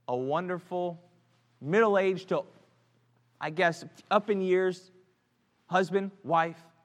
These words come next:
serving God faithfully, a wonderful testimony. But something interesting happens. Something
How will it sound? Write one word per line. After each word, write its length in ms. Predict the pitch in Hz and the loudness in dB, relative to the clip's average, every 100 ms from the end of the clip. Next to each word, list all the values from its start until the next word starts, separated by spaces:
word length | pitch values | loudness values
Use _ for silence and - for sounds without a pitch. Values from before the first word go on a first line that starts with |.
| _ _ _ | _ _ _
serving 600 | - - 196 196 190 175 | -12 0 2 2 -4 -2
God 320 | 160 156 156 | 0 0 -2
faithfully, 680 | - 147 143 - 147 139 139 _ - - | -6 -8 -6 -10 -10 -10 -14 _ -20 -8
a 60 | |
wonderful 760 | 135 139 170 196 226 196 - 143 | -6 -2 0 0 0 -2 -4 -10
testimony. 960 | - 143 127 - - 135 127 127 135 139 _ _ _ _ _ _ _ _ _ _ _ _ - _ _ _ _ _ _ _ _ _ _ _ - | -8 -8 -8 -12 -12 -8 -6 -6 -8 -12 _ _ _ _ _ _ _ _ _ _ _ _ -20 _ _ _ _ _ _ _ _ _ _ _ -16
But 100 | 120 | -6
something 460 | 185 185 180 135 - | -4 -4 -4 -6 -6
interesting 540 | 160 160 131 110 110 98 | -6 -6 -8 -10 -12 -12
happens. 600 | 95 - 80 85 - - _ _ _ _ _ _ | -16 -18 -20 -20 -20 -20 _ _ _ _ _ _
Something 560 | - 208 202 202 175 | 0 0 2 -4 -6